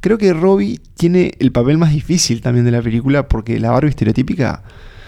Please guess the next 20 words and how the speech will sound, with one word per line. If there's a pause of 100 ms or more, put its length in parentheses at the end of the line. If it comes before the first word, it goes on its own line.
(760)
no
desea
mucho
al
principio,
no
pretende
mucho,
¿no?
Pero, (240)
pero
creo
que
logra
momentos
así
como,
como (520)
con
gestos